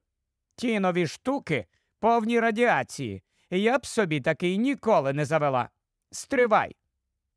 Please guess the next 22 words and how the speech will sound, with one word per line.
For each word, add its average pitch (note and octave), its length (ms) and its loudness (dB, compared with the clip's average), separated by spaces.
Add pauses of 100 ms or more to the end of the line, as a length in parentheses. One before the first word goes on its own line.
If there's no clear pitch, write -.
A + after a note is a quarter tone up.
(560)
Тато A3+ 460 2
теж A3 380 0
спитав, E3 520 0
що D#3 260 0
сталося, D#3 680 0 (300)
тому D#3 280 0
що E3+ 200 -2
я F#3 300 4
раніше D3+ 460 -2
ніколи F#3+ 580 0
не G#3 140 0
дзвонив F3 420 -2
йому E3+ 240 -2
на F3 100 2
роботу, F3+ 540 0 (380)
навіть E3+ 460 0
коли F3 380 2
шкільний E3+ 440 -2
автобус F3 480 0
поїхав E3 480 0
без D3+ 180 0
мене. C#3+ 320 -2